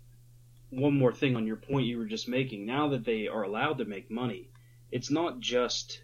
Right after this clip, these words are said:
money that's made from the team itself. Players, athletes across all N C A A, they're now allowed to do all kinds of paid,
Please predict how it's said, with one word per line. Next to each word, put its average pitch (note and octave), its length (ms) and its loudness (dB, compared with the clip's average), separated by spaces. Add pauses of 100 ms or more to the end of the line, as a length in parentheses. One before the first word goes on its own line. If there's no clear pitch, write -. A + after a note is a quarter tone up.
money B2+ 380 2
that's A2+ 260 0
made A2+ 420 -2
from A#2+ 260 -4
the G#2 80 -4
team A#2 340 -4
itself. - 580 -6
Players, B2+ 720 0 (100)
athletes B2+ 380 -2
across G#2+ 360 -6
all A#2+ 240 2
N A2 120 -4
C G#2 160 -6
A G#2 160 0
A, G#2+ 220 -2 (1200)
they're B2+ 200 2
now C3 220 4
allowed A2 260 2
to G#2 60 -8
do G2+ 320 -8
all A#2+ 160 -2
kinds A2+ 320 -6
of G2 200 -10 (840)
paid, C3 320 2